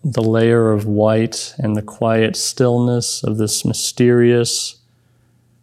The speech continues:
I didn't quite have the words, but I wrote bizarre, this bizarre world. Each flake falls in its place,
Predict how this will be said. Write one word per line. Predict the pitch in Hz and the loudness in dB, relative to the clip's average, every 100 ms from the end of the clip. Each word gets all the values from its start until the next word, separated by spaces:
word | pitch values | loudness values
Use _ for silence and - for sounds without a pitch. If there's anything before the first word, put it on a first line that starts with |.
| _ _ _ _ _ _ _ _ _ _ _ | _ _ _ _ _ _ _ _ _ _ _
I | _ _ _ _ _ _ _ _ - 120 | _ _ _ _ _ _ _ _ -4 -2
didn't | 120 117 | 0 -2
quite | 123 110 | -2 0
have | 117 110 | 0 0
the | 113 | 2
words, | 107 110 104 98 104 | 2 4 4 2 -2
but | 107 104 104 - - - | 0 0 -2 -8 -20 -6
I | 117 | -2
wrote | 113 113 107 107 | 2 2 0 0
bizarre, | 107 107 110 107 104 98 - 117 - _ | 0 2 0 2 0 0 -4 -6 -10 _
this | 113 107 | -6 -6
bizarre | - 110 104 110 107 107 104 | -4 -2 0 0 2 2 0
world. | 104 104 101 101 107 117 - _ _ _ _ _ _ _ _ _ _ _ _ _ _ _ _ _ - | -2 -2 -2 -2 -4 -6 -14 _ _ _ _ _ _ _ _ _ _ _ _ _ _ _ _ _ -2
Each | 127 123 - | 0 0 -2
flake | - 131 123 - | 2 4 2 0
falls | - 120 117 117 117 | 0 2 4 4 2
in | 110 | 0
its | 107 - | 0 -6
place, | - 117 107 107 - - | -4 2 2 2 -2 -8